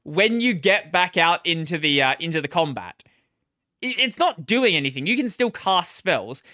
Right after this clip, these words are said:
'cause you drink potions with your left hand and use magic with your right hand. So you're just running around with this potion. But when you're in the dueling arena, um,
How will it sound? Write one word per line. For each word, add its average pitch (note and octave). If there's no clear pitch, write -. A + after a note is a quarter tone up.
'cause F#3+
you A#3
drink F3+
potions F#3
with F3
your E3
left D3
hand C#3
and E3+
use D#3
magic D3+
with C#3+
your C3
right D3
hand. G#2+
So -
you're C#4+
just C#4+
running F#3+
around F3+
with D#3
this C#3+
potion. -
But F3
when A#3+
you're D#4
in B3
the G3+
dueling C4
arena, B2+
um, C#3